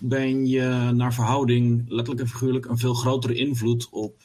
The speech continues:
de rest, eh, van het evenement. En, eh, net zo goed als dat je binnen de groep het besef moet hebben: we zijn samen uit, samen thuis, moet denk ik bij een groep ook het besef leven,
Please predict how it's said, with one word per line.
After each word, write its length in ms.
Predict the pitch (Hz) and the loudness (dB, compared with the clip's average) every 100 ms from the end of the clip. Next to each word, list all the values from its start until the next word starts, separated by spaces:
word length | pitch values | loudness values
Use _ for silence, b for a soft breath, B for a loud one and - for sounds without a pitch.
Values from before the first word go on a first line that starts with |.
| - | -6
de 140 | 117 | -2
rest, 580 | 110 120 - - - _ | 0 0 -2 -6 -10 _
eh, 300 | - 113 107 | -6 -4 -4
van 180 | 104 113 | -4 -4
het 120 | 107 | -4
evenement. 680 | - 113 110 104 107 92 - B B _ B B _ | -2 -2 -2 -2 -2 -4 -10 B B _ B B _
En, 600 | - 107 107 110 110 117 - | -6 -4 -2 -2 -2 -4 -8
eh, 180 | - 104 | -10 -4
net 200 | 113 120 | -2 0
zo 80 | |
goed 220 | 120 123 117 | 0 -2 -2
als 100 | 120 | -2
dat 200 | 117 117 | -2 0
je 100 | 107 | 0
binnen 300 | 117 139 135 | 0 0 0
de 60 | |
groep 280 | 120 131 120 - | -2 -2 -2 -6
het 100 | - | -8
besef 360 | 113 120 123 117 | -2 -2 -2 -2
moet 120 | 123 | 0
hebben: 380 | 117 110 113 98 | 0 0 -2 -2
we 120 | 107 | -4
zijn 180 | 107 113 | -2 -2
samen 320 | 117 120 120 | 0 0 0
uit, 260 | 117 117 - | 0 -2 -4
samen 400 | - 110 110 110 | -6 -4 -4 -4
thuis, 460 | 101 107 120 - b b _ _ _ - | -6 -6 -6 -10 b b _ _ _ -4
moet 120 | 120 | 0
denk 160 | 120 | 2
ik 120 | 113 113 | 0 0
bij 160 | 117 | 0
een 100 | 107 | 0
groep 240 | 113 120 117 | 0 0 0
ook 220 | 117 117 | 0 0
het 340 | 104 - - - | -4 -6 -10 -8
besef 380 | 117 - 120 | -4 -2 -2
leven, 640 | 117 107 107 101 104 120 | -2 0 0 -2 -2 -2